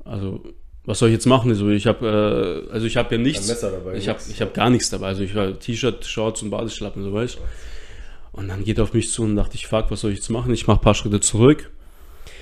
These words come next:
Speaker 1: und, äh, ich hab noch gar nicht gemerkt, dass ich was an meinem Bein hab. Das kommt jetzt gleich erst.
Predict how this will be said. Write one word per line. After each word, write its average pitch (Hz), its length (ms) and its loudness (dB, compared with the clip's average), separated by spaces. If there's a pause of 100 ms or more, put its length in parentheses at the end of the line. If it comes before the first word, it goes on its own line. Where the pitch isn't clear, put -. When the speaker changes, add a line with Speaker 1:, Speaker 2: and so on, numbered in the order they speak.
(440)
Speaker 1:
und, 107 480 4
äh, 104 480 8 (1300)
ich 131 120 4
hab 117 80 10
noch 117 100 6
gar 120 140 12
nicht 120 120 6
gemerkt, 120 220 6
dass 110 100 10
ich - 60 2
was 117 140 6
an 117 60 8
meinem 104 160 8
Bein 107 220 10
hab. 101 260 2
Das 104 140 0
kommt 101 200 2
jetzt 98 160 2
gleich 98 260 4
erst. 107 400 0